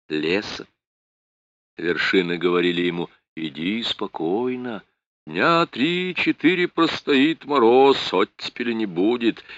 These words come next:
иначе знаешь, как мы зашумим». Ветер говорил ему: «Обрати внимание, хозяин, вот тебе смолкой пахнет.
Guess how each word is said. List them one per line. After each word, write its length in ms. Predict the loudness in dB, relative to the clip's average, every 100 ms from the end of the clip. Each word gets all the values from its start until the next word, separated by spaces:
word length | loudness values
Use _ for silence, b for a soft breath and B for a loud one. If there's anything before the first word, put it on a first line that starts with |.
| B
иначе 480 | 0 0 0 -2 -4
знаешь, 580 | 0 2 4 4 2
как 380 | 0 -2 -2 -2
мы 180 | -6 -4
зашумим». 720 | -4 -4 -4 -6 -4 -4 -6 -12 _ _ _ _ _ _ -18
Ветер 720 | -6 0 2 2 0 -6 -6
говорил 360 | -4 -4 -4 -4
ему: 240 | -6 -8 B B B B
«Обрати 720 | -6 -4 -2 -4 -6 -4 -4
внимание, 760 | -4 -4 -2 -2 -2 -4 -6 -6
хозяин, 720 | -6 -6 -4 -2 -2 -4 -6 _ _ _ -6
вот 300 | 2 2 2 _
тебе 400 | -4 0 4 2
смолкой 1040 | 2 -4 -2 2 4 2 0 -6 -4 -4 -6
пахнет. 640 | -4 -4 -4 -12 -14 -14